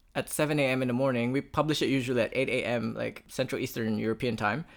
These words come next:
And <laughs> I'm sometimes editing this shit till, like, the last minute because, you know, just time management shit. <laughs> But, yeah,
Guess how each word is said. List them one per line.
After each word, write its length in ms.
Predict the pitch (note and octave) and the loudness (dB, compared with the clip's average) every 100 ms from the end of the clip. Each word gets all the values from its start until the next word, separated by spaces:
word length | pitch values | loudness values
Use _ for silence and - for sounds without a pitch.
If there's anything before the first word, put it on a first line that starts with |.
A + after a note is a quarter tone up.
| - - - - | -20 -20 -20 -2
And 500 | D3+ D3+ C#3 C#3+ C3+ - - - - - - - | 2 4 4 2 2 0 -4 -12 -16 -20 -20 -18
<laughs> 500 | - - - - E3 | -16 -12 -14 0 4
I'm 120 | E3 | 6
sometimes 340 | F#3 F3+ E3+ | 6 6 2
editing 360 | - D#3+ D#3+ D3 | 4 2 2 2
this 140 | C#3+ | 2
shit 180 | - - | 2 0
till, 140 | - C3 | 2 4
like, 260 | A#2+ A#2 - - - _ _ - - | 4 0 -8 -20 -20 _ _ -20 -2
the 100 | - | 4
last 280 | C3 A2+ - | 6 6 4
minute 340 | A#2 G#2+ C#3 - _ | 0 2 0 -6 _
because, 320 | C3 B2+ A#2+ | -4 0 0
you 80 | B2+ | 0
know, 280 | B2 A#2 B2+ D#3+ E3 - | 0 0 -2 -6 -12 -8
just 220 | B2 - - | -8 -8 -8
time 200 | - A#2 | -2 0
management 380 | G#2+ G#2+ A2 A2+ | 0 -2 -2 -4
shit. 480 | - C3 C3 - - - - - - | -6 -4 -6 -6 -12 -12 -20 -20 -20
<laughs> 500 | - - - - - | -18 -18 -18 -18 -2
But, 300 | D3 F3+ - - - - - - | 4 4 4 -8 -20 -20 -18 0
yeah, 360 | G3+ F3 C3+ | 2 2 0